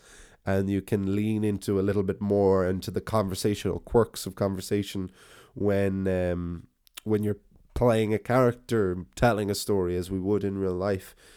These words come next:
But here we have kind of a middle ground, uh, where we begin with this monologue, this soliloquy of this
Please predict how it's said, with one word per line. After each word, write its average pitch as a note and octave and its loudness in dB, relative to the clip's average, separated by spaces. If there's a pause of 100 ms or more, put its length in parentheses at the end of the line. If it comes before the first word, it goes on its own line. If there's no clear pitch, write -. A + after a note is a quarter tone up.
(520)
But B2+ 4
here E3 6
we D#3+ 8
have C#3+ 6
kind C#3+ 2
of B2 2
a A#2 0
middle C3+ 4
ground, A2+ 4 (120)
uh, A2+ 2
where A2+ 4
we A#2 4
begin C#3+ 4
with C#3+ 6
this A#2+ 2
monologue, A2+ 4
this A2 -2
soliloquy A2 2
of F2+ -2
this G2 0